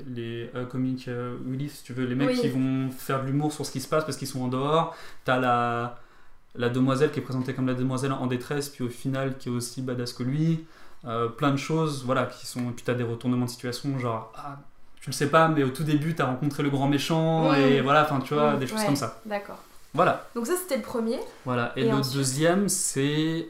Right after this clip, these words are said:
Speaker 1: euh, L'Or Bleu.
Speaker 2: Ah, oui.
Speaker 1: De... Tu connais ?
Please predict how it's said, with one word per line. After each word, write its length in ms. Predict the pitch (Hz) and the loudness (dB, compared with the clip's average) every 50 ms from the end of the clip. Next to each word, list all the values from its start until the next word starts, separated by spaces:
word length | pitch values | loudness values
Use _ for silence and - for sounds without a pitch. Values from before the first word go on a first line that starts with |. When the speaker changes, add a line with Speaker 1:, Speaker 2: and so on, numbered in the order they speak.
| - - | -6 -2
Speaker 1:
euh, 480 | 123 123 123 120 117 120 123 120 123 120 | 0 2 2 2 0 0 -2 -4 -6 -4
L'Or 260 | 117 127 143 147 143 135 | -2 0 0 0 0 0
Bleu. 300 | 139 147 156 208 214 - - - - - - - - - - | -2 -2 -2 -2 -4 -8 -14 -18 -18 -18 -20 -20 -20 -10 -4
Speaker 2:
Ah, 200 | 220 226 214 208 - - - - - - - | 0 0 0 0 -4 -8 -14 -16 -16 -14 -12
oui. 80 | 120 123 | -10 -6
Speaker 1:
De... 460 | 120 135 131 131 127 127 127 127 131 - | -4 -2 -2 0 0 0 -2 -2 -6 -8
Tu 80 | - | -6
connais ? 200 | - 131 160 214 | -4 -4 -4 -4